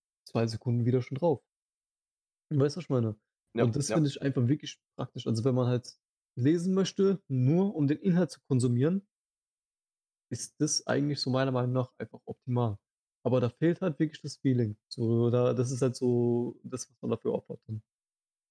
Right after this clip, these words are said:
Speaker 2: Ja. Und zum Beispiel,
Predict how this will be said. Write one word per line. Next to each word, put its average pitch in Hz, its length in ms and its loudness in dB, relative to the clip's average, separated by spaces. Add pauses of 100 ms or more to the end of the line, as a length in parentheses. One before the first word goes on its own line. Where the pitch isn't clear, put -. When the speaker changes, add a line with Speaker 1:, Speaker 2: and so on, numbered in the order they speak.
(400)
Speaker 2:
Ja. 95 300 -4 (720)
Und 101 520 -8 (200)
zum 120 180 -8
Beispiel, 117 720 -4